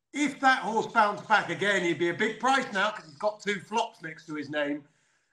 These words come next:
You know, the Japanese showed at Breeders' Cup twenty twenty-two that you ignore them at your peril.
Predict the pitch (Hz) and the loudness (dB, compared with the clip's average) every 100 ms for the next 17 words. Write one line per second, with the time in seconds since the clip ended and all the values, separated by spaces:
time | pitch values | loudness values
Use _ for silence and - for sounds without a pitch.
0 | _ - 202 160 147 - - 160 233 226 | _ -8 -2 -2 -2 -8 -14 -4 2 2
1 | 220 214 202 - 214 196 190 196 202 185 | 0 -2 -2 0 2 4 2 2 2 2
2 | 143 214 208 190 208 175 190 185 170 196 | 0 0 0 -2 -2 -2 -4 -4 -4 0
3 | 180 151 147 151 151 _ _ - 165 175 | 2 2 0 -4 -6 _ _ -10 0 2
4 | 170 175 202 202 202 185 185 185 175 180 | 2 2 4 4 4 4 2 2 0 2
5 | 175 170 160 - 170 170 131 113 _ | 0 0 -2 0 0 0 -2 -8 _